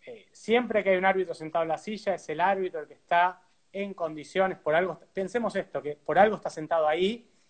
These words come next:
y seguramente toma una decisión en base a su criterio,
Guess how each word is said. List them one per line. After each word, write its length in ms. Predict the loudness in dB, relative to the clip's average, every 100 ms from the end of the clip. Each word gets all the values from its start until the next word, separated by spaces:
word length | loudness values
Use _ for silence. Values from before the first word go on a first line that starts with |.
| _
y 80 | -18
seguramente 720 | -4 0 4 4 4 0 -4
toma 200 | 0 0
una 140 | 2 -2
decisión 680 | -2 -6 6 6 6 -2 _ _ _
en 180 | -10 2
base 340 | 2 2 4 4
a 280 | 4 0 _ _ _ _ _ _ _
su 200 | -14 -14
criterio, 760 | -12 0 2 4 4 4 4